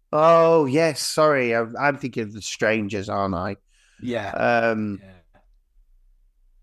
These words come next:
Speaker 1: people have a lot of love for The Others. I don't remember liking it, but it was a long time ago when I saw it. So, um, anyway, sorry, I'm going for Ginny Killer. <laughs>
Speaker 2: Okay, uh, yeah, I was gonna go for the, uh,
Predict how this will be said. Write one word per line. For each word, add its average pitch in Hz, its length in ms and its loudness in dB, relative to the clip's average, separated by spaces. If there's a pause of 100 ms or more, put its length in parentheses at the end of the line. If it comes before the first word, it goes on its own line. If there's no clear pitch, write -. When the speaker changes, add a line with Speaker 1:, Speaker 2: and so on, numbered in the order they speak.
(640)
Speaker 1:
people 349 260 2
have 403 100 4
a 370 40 2
lot 302 220 2
of 190 60 2
love 233 180 -2
for - 120 -4
The 294 160 2
Others. 113 500 2
I 196 200 0
don't 233 260 -6
remember 220 380 -2
liking 180 520 -2
it, 123 220 -4
but 120 140 0
it 98 80 -2
was 127 120 -6
a 131 60 0
long 151 320 -2
time 160 300 -2
ago 139 260 -2
when 120 100 -6
I 117 100 -6
saw 139 380 -4
it. 117 240 -2
So, 113 500 -4 (100)
um, 110 340 -6 (460)
anyway, 135 260 0
sorry, 135 260 4
I'm 113 100 -4
going 127 160 2
for 123 120 -8
Ginny 107 280 -8
Killer. 101 340 -2 (160)
<laughs> 202 100 4 (1300)
Speaker 2:
Okay, 123 300 0
uh, 147 240 2
yeah, 151 180 4
I 160 40 6
was 165 100 0
gonna 147 180 0
go 135 140 2
for 123 140 -8
the, 120 240 -2
uh, 113 140 -4